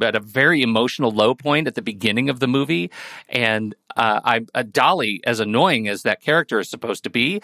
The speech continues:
thank God she's there, because she is the light on the screen. She's the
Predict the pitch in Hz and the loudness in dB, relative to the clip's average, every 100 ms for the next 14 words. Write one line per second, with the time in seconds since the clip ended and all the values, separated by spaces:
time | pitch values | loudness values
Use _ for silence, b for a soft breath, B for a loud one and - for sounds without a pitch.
0 | B B - - - 143 156 - 123 107 | B B -4 -2 0 0 0 -2 -2 2
1 | 120 143 92 95 127 104 - 147 175 175 | 2 4 0 -6 -4 -4 -4 -2 2 2
2 | 135 104 104 104 117 170 - - 110 98 | 2 0 -8 -2 0 0 -2 -2 -2 -2
3 | - - 147 196 107 - - 147 147 123 | -10 -2 0 0 -2 -8 -4 -4 -2 -2
4 | 104 | -4